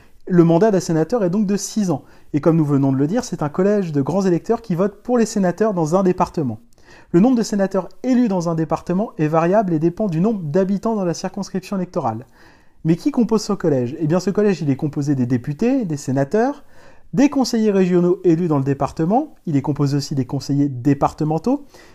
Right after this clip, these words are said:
mais également des délégués des conseils municipaux dont le nombre va varier en fonction du nombre d'habitants dans la commune. Il faut savoir qu'un grand électeur est obligé de voter, il peut disposer certes d'un suppléant et ne pas voter pour des raisons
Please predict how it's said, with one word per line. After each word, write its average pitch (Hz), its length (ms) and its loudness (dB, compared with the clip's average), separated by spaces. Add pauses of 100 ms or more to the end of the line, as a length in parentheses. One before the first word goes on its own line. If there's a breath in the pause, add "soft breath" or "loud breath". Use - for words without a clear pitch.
(140 loud breath)
mais 208 160 6
également 247 340 2
des 180 220 4
délégués 220 400 0
des 196 80 0
conseils 196 320 -2
municipaux 196 520 0
dont 190 160 2
le 190 120 4
nombre 240 200 2
va 196 140 4
varier 180 240 2
en 240 80 -2
fonction 208 400 -6
du 143 160 -4
nombre 190 360 0
d'habitants 170 360 -2
dans 190 100 -2
la 170 120 0
commune. 127 380 -2 (440 soft breath)
Il 170 100 0
faut 202 140 -2
savoir 226 340 2
qu'un 151 300 -2
grand 196 240 0
électeur 185 340 2
est 147 140 -4
obligé 143 240 -2
de 127 80 -4
voter, 151 460 0
il 165 160 -4
peut 190 160 -2
disposer 180 440 -2
certes 202 300 -2
d'un 165 140 -2
suppléant 190 580 -2
et 170 100 0
ne 160 120 4
pas 190 160 0
voter 156 260 -2
pour 170 140 -2
des 147 80 2
raisons 160 420 -2